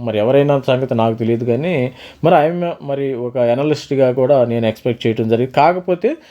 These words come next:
దానికి ఒక విరుద్ధంగా, ఆపోజిట్‌గా లాస్ట్ ఇయర్ వచ్చినట్టు కూడా రాదమ్మ ఈసారి. మరి అంత కాంపిటీషన్ ఎంత పెరిగిందో ఒకసారి మనం కాలేజ్ వైజ్ అలాట్‌మెంట్ లిస్ట్ బ్రీఫ్గా చూద్దాం, తర్వాత డీటెయిల్స్కి వెళదాము.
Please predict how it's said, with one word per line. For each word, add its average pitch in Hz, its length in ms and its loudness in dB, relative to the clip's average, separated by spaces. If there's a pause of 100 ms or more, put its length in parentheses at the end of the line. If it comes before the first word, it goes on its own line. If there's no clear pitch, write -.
(220)
దానికి 208 460 4
ఒక 196 180 -4
విరుద్ధంగా, 180 920 0
ఆపోజిట్‌గా 151 580 0
లాస్ట్ 196 440 2
ఇయర్ 226 120 0
వచ్చినట్టు 190 480 0
కూడా 175 300 0
రాదమ్మ 135 440 4
ఈసారి. 120 420 -4
మరి 107 320 -6 (340)
అంత 165 220 0
కాంపిటీషన్ 170 680 0
ఎంత 143 280 -2 (220)
పెరిగిందో 131 300 0
ఒకసారి 156 400 4
మనం 175 380 0 (320)
కాలేజ్ 214 400 4
వైజ్ 202 240 0
అలాట్‌మెంట్ 170 540 0
లిస్ట్ 151 240 -8
బ్రీఫ్గా 143 480 -4 (120)
చూద్దాం, 139 280 2
తర్వాత 147 720 4 (360)
డీటెయిల్స్కి 123 500 -4
వెళదాము. 117 420 -2